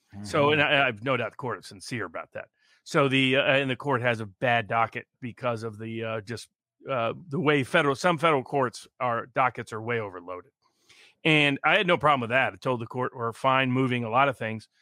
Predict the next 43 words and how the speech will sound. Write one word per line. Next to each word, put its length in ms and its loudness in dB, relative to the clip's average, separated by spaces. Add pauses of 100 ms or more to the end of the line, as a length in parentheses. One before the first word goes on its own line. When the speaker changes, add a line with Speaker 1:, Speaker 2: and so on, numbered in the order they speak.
(180)
Speaker 1:
I 120 2
just 180 -4
wanted 280 -2
discovery 420 0
to 80 -12
start. 340 -12 (680)
Um, 520 2
and 380 -4
Pfizer 380 0
was 140 -8
screaming 400 -2
and 140 -2
yelling 360 0
and 100 -6
hooting 260 -2
and 120 -4
hollering 440 0
to 60 -18
prevent 360 -10
that. 280 4 (460)
The 80 -10
court 240 -2
decided 320 -2
not 200 -2
to 100 -8
allow 260 4
that. 180 0 (100)
I 40 -4
disagree 340 -4
with 140 -2
the 60 -10
court's 240 -12
opinion, 420 -8
but 160 0 (260)
'tis 160 -2
what 140 -2
it 80 -6
is. 320 -12
It 40 -4
wa-, 120 2
it's, 200 -2
I, 120 4
I, 160 4